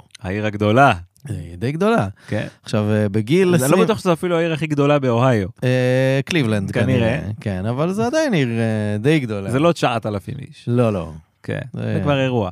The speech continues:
Speaker 2: אני, אני מניח שזה מאות אלפי, אם לא
Speaker 1: או.
Speaker 2: מיליוני.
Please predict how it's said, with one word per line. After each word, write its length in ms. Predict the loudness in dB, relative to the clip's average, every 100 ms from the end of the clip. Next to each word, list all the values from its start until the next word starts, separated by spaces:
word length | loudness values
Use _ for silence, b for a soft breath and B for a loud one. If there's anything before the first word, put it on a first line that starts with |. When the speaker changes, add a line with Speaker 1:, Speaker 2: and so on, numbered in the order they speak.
| -8 -16
Speaker 2:
אני, 180 | -14 -12 -10
אני 400 | -10 -8 -8 -6
מניח 300 | -6 -6 -6
שזה 260 | -6 -6 -6
מאות 320 | -6 -6 -6
אלפי, 340 | -6 -6 -6
אם 80 | -4
לא 120 | -4
Speaker 1:
או. 160 | -4 -2
Speaker 2:
מיליוני. 580 | -2 -2 -2 -6 -10